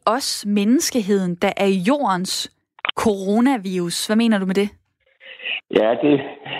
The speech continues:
Speaker 2: vil jeg nok sige, jeg har lidt fortrudt, <laughs> hvad jeg sagde. <clears throat> Men jeg synes jo, der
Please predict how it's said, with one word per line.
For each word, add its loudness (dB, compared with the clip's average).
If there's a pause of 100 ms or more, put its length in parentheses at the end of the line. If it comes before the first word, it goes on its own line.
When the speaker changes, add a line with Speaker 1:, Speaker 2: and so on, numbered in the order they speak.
(360)
Speaker 2:
vil 2
jeg 2
nok 2
sige, 0
jeg 2
har 2
lidt 0
fortrudt, -2
<laughs> -16
hvad 0
jeg 0
sagde. 2 (380)
<clears throat> 0
Men 0
jeg 0
synes -2
jo, 0
der 4